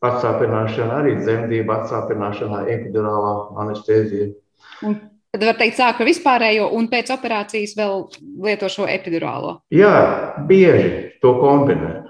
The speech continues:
Speaker 1: Un šo epidurālo kateti jau parasti ievada pirms operācijas ķirurģiskās.
Speaker 2: Bet tas darbības princips, līdzīgi kā jūs stāstījāt par šo te nervu, nu, ap nervu esošo blokādi, ā, ar epidurālo anestēziju, piemēram, tad darbības princips ir ļoti līdzīgs. Tur arī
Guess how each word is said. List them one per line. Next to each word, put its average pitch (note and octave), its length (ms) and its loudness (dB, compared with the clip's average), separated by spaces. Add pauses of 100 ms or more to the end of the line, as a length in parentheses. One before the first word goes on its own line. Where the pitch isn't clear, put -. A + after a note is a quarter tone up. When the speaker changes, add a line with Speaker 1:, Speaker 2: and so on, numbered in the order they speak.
(140)
Speaker 1:
Un C#3 180 -2
šo C#3+ 160 4
epidurālo C#3 460 0
kateti F3 420 -2
jau B2 160 0
parasti B2+ 400 -4
ievada G#2+ 240 -4
pirms F#2+ 320 -4 (220)
operācijas - 720 -18
ķirurģiskās. - 720 -16 (720)
Speaker 2:
Bet A3+ 200 -2
tas B3 140 2
darbības F4 420 2
princips, D4 400 0
līdzīgi C4+ 400 0
kā A3 140 0
jūs G3+ 180 -4
stāstījāt B3 560 -2
par G3+ 120 -4
šo G#3+ 200 -4
te F#3+ 140 -10
nervu, A3 360 0 (100)
nu, G#3 260 -12
ap A#3+ 180 -2
nervu G#3 360 0
esošo F#3 420 -6
blokādi, A3+ 500 -2
ā, - 420 -6 (180)
ar - 260 -8
epidurālo E3+ 840 -2
anestēziju, E3+ 640 -2
piemēram, E3+ 240 -2
tad E3 220 -8
darbības A3+ 440 0
princips A#3 420 -4
ir G3 120 -4
ļoti G#3+ 360 -2
līdzīgs. G#3+ 680 0
Tur G3 160 -4
arī A#3 200 -2